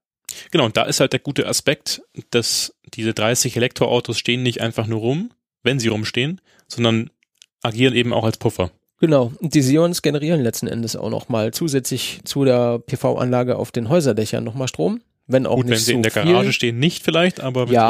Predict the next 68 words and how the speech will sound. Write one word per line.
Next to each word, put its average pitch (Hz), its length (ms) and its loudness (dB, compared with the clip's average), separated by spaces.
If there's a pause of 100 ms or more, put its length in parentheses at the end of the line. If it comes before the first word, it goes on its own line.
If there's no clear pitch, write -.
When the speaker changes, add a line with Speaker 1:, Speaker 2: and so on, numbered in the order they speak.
Speaker 1:
sie 135 60 6
unterwegs 131 100 6
Speaker 2:
aber 123 80 2
Speaker 1:
sind, 123 160 -6
auf 104 100 -12
jeden 120 160 -2
Fall. 110 260 -2
Speaker 2:
Genau, 170 280 4
ja, 139 80 6
aber 156 200 2
wenn 127 80 0
ich 135 140 -4
ein 135 60 -2
Auto 143 300 0
habe, 139 260 2
das 131 180 -2
aus - 240 -2
Sonne 139 340 2
Energie 127 340 0
gewinnt, 113 280 0
dann 123 80 0
parke 123 220 -2
ich 110 80 -6
nicht 101 100 -4
in 101 60 -10
der 101 100 -4
Garage. 104 380 -4 (480)
Speaker 1:
Müsstest 151 520 2
du 165 80 4
aber 139 140 4
in 131 80 -2
dem 143 160 -2
Fall 143 180 0
ja, 127 200 2
wenn 120 160 0
du 120 100 -4
ans 113 220 -4
Grid 123 180 -2
angeschlossen 98 480 -6
sein 90 180 -6
willst. - 280 -10 (240)
Ich - 100 -12
weiß 110 180 4
nicht, 110 120 -6
wie 110 60 -10
die 98 120 -8
das 104 140 -4
dann 98 400 -6
Speaker 2:
Ja, 143 260 4
Speaker 1:
handhaben. 92 380 0 (180)
Speaker 2:
das, - 260 -2 (160)
genau, 127 380 0
da 117 140 0
kann 127 160 0
man 131 160 2
jetzt 120 180 0
nur 123 140 -2
spekulieren, 123 500 -4
weil 110 160 0
einfach 110 260 -6
die - 120 -10
Infos - 340 -10
dazu - 300 -6
noch 113 160 -4
nicht 127 180 -8
da 92 220 0
sind. 98 180 -6
Speaker 1:
Ja. 95 80 -6